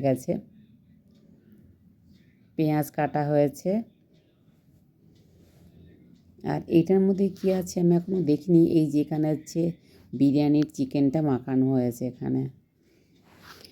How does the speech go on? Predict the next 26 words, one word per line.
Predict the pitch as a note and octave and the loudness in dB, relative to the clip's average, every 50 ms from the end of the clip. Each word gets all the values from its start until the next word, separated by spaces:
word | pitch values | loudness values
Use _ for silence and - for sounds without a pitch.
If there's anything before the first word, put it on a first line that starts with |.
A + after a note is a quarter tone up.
| - - - | -20 -20 -8
কেন | - C3+ C#3+ D#3+ D#3+ | -4 -2 -2 -2 2
কি | - E3+ E3+ - - | 2 0 0 0 0
চিকেন | - E3 E3+ - F#3 F3+ F3 | -2 -2 4 4 6 6 6
বিরিয়ানি | D3 C#3 C3 C3+ C#3 C3+ C#3+ C#3+ | 4 4 2 2 2 2 2 0
করবে, | C#3+ - D3 C#3 D3+ E3+ E3+ | 0 -2 -4 0 0 0 0
তো | F3 B3 G#3 - | 2 0 -2 0
সেই | E3 C3+ C3 | 0 0 0
জন্য | C#3 C#3+ C#3 C3 | 0 0 0 -2
ওখানে | C3 - C#3 D#3+ F#3+ | -2 -2 -2 0 0
মাখিয়ে | F#3 E3 B2+ B2+ - - C3+ C3 | 0 0 -2 -4 -4 0 2 2
রেখেছে | C3 B2+ C3 C#3 B2+ - C3 | 2 2 0 -4 -8 -4 -4
আগের | B2 A#2+ B2 A#2+ - | -2 -2 -4 -6 -6
থেকে। | - C#3+ - - - - - - - - - - - - - - - - - - - - - - - - - - - - - - _ _ - - _ - - - - _ - - - - - | -12 -12 -10 -10 -12 -12 -12 -18 -20 -20 -20 -20 -20 -20 -20 -20 -20 -20 -20 -20 -20 -20 -20 -20 -20 -20 -20 -20 -20 -20 -20 -20 _ _ -20 -20 _ -20 -20 -20 -20 _ -20 -20 -20 -18 -8
এবারে | - F3 F3 E3 F3 E3+ E3+ E3+ D#3+ D#3+ | -2 -2 0 2 4 4 4 4 2 2
এক | E3 - | -2 -2
এক | E3+ E3 E3+ - | -4 -6 -4 -4
করে | E3+ E3 E3 E3 | -2 -2 -2 -2
সব | - E3+ D#3+ | -2 -4 -6
আসা | D#3 D3+ D3 - D#3+ | -6 -6 -6 -8 -10
শুরু | - - - D#3 D3+ D3+ | -10 -8 -6 -4 -4 -4
করে | C#3+ D#3+ D#3 D#3 D3 | -2 -2 -2 -2 -2
দিয়েছে, | D#3 D3+ D3+ D3+ D3 D3 - F#3+ G3 B3 B3+ - _ _ _ _ _ _ _ _ _ _ _ _ _ _ _ _ _ _ _ _ _ _ _ _ _ _ _ _ _ _ _ _ _ _ _ _ _ _ _ _ _ _ _ _ _ _ _ _ _ - - | -2 -2 -2 -2 -2 -4 -6 -8 -8 -8 -10 -12 _ _ _ _ _ _ _ _ _ _ _ _ _ _ _ _ _ _ _ _ _ _ _ _ _ _ _ _ _ _ _ _ _ _ _ _ _ _ _ _ _ _ _ _ _ _ _ _ _ 0 4
মোটামুটি | F3 F#3 F3 F3+ F3+ F3+ F3 F#3+ F3 | 4 6 6 4 2 0 0 -2 -4
সবাই | - F#3+ F#3 F3 F#3 F3+ E3+ E3+ | -4 -2 0 0 2 4 4 4
এসেই | E3+ - - F3 F3+ F#3 E3+ | 2 0 -2 -4 -4 -2 -2
গেছে | E3+ D#3 D3 D3 - - G3 | -2 -2 -4 -6 -10 -12 -12